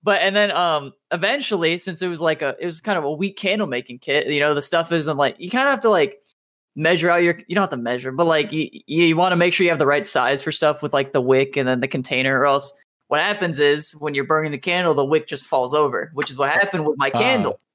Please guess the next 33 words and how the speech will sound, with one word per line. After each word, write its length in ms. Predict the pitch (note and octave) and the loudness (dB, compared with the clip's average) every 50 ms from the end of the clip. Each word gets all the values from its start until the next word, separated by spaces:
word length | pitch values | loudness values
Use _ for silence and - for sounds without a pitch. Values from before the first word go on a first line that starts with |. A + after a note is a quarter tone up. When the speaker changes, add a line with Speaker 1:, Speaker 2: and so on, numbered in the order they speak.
| _ _ _ - | _ _ _ -2
Speaker 1:
I 60 | D#3 | 0
was 100 | E3 D3 | 0 2
Speaker 2:
Ah. 140 | C3 C3+ B2+ | 2 0 2
Speaker 1:
burning 460 | D#3+ G#3 B3 C4+ C4+ A#3+ F#3+ D#3+ D#3 | 2 2 2 2 2 2 0 0 0
it 120 | D#3 E3 - | 0 0 0
and 140 | D#3+ D#3+ D3+ | 0 -2 0
the 60 | D3 | 0
wick 200 | D#3 E3+ E3 E3 | 0 0 0 -2
fell, 340 | - - G#3 G3+ G#3 G#3 G3 | -4 -2 0 2 2 2 2
and 120 | E3+ E3+ F3 | 2 0 0
then 80 | D#3 - | 0 0
the 160 | D3+ D3 B2 | 2 2 2
wax 340 | D3+ D#3 D#3 E3 D#3+ D#3+ F#3 | 4 4 4 2 2 -2 -4
dried, 440 | - D#3+ D3+ D#3 E3 F3+ F3+ F3 E3 | -2 0 2 2 4 4 2 2 2
and 300 | D3+ C#3 C#3 C3+ C3+ C3+ | 0 0 0 -2 -2 -4
it 80 | C3+ B2 | -6 -8
just, 240 | C3 C3 - - - - | -8 -10 -10 -10 -6 -6
it, 120 | D#3 D3 | -2 0
the 100 | D#3+ D#3+ | 2 2
wick 180 | F3+ G#3 G3+ G#3+ | 4 2 2 2
was 120 | A3 F#3 | 0 2
under 420 | - G3 G#3 G#3+ G#3 G#3+ G3+ F#3+ F#3+ F3+ | 2 0 0 2 2 2 2 2 0 0
my 120 | E3+ E3+ | 0 2
wax, 400 | E3+ F3 E3 D3 - - - - | 2 2 0 0 -4 -6 -8 -6
and 80 | F3 D#3 | -2 0
I 60 | D#3+ | 0
was 100 | E3+ D#3 D#3+ | 0 2 2
like, 160 | D#3 D3+ C3+ | 0 0 0
"I'm 220 | B3 - - D#3 D#3 - - | -4 -2 -2 -2 -2 -2 -2
throwing 200 | D3 C#3+ C#3+ C3+ | -2 -2 0 -2
this 160 | C3+ C3 - | -6 -4 -2
out, 160 | C#3 B2+ B2 | -2 -2 0
whatever." 340 | C3+ C3 B2+ B2+ A#2+ A#2 - | -2 -2 -2 -2 -4 -6 -10